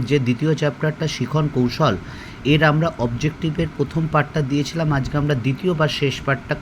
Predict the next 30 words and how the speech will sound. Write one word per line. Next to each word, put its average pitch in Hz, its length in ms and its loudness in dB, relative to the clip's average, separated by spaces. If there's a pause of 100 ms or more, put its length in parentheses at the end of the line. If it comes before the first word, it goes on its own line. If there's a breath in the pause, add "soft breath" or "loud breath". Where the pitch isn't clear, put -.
(160)
শেষ 131 260 0
করে 123 240 2
দেবো। 87 240 -6 (880 loud breath)
ইতিপূর্বে 190 440 2
তোমরা 190 280 2
জানো 175 320 4
আমরা 185 200 0
ইউনিট 156 400 4
ওয়ানের 160 480 2
যে 165 120 -2
প্রথম 156 400 -2
চ্যাপ্টারটা 160 500 -2
শিখন, 156 480 0
এর 147 120 4
সাজেশন 135 560 0 (120)
দিয়ে 147 220 2
দিয়েছি 156 480 -2
এবং 139 260 2 (580 loud breath)
যে 127 220 4 (140)
সাজেশন 139 520 0
অনুসারে 147 380 2
যে 131 120 0
গুরুত্বপূর্ণ 135 600 -2 (300)
প্রশ্ন 139 300 -2
উত্তরগুলো 151 380 2
সেগুলো 127 280 -2
আমরা 139 160 2
বিস্তারিত 120 460 -2
আলোচনা 156 400 0
করেছি 160 360 -2